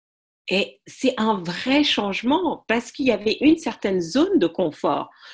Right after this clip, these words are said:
un, un confort matériel, un confort financier, un confort lié aussi au cadre.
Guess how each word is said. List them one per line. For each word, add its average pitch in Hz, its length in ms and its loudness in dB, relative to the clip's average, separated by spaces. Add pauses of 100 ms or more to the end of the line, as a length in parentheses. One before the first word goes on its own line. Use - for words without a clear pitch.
(180)
un, 160 320 0
un 156 140 0
confort 143 440 -4
matériel, 262 720 0
un 170 100 0
confort - 440 -6
financier, 247 1000 -2 (300)
un 156 140 -6
confort 175 440 -4
lié 160 260 2
aussi 160 380 2
au 151 240 -2
cadre. 285 600 2